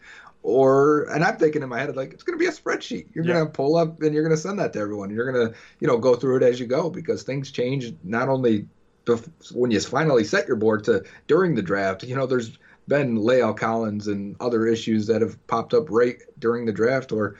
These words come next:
Speaker 1: Dennis Weathersby getting into a car accident the day before. Um, so, you know, you'd like to be able to make that fluid, I bet.
Speaker 2: Yeah, and they'll just share it, right? You'll just have it.
Speaker 1: Mm-hmm.
Speaker 2: Duke Tobin will have the sheet open on his screen, and he'll share his screen on Zoom,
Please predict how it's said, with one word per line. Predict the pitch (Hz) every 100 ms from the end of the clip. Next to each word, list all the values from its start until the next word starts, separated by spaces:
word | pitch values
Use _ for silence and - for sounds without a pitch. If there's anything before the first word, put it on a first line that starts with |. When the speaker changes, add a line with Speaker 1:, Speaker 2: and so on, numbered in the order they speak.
| -
Speaker 1:
Dennis | 113 143 135
Weathersby | 151 165 120 107
getting | 117 -
into | 113
a | 101
car | 156 139
accident | - 101 85
the | 82
day | 90 87
before. | 85 90 78 - - - -
Um, | 101 98
so, | 107 113 101 - - _ -
you | -
know, | 127
you'd | 127 135
like | 156
to | 156
be | 117
able | 104
to | 113
make | 110 117 113
that | -
fluid, | 131 156 147
I | 90
bet. | - - _ _ _ _ -
Speaker 2:
Yeah, | 127 123
and | 139 139 139 170
they'll | 185 196
just | 147 -
share | - 135 143 123
it, | 113 - 127
right? | 120 131
You'll | 131 135
just | 143 139
have | 143 139
it. | 110
Speaker 1:
Mm-hmm. | 113
Speaker 2:
Duke | 151 151
Tobin | 139 139 143
will | 131
have | 123 131
the | 139
sheet | 139 143 139
open | 131 131 135
on | 131 123
his | 123 143
screen, | - 123 131
and | 131 113
he'll | 131
share | 139 131 127 131
his | 143 139
screen | - 127 135
on | 139 139
Zoom, | 120 123 123 139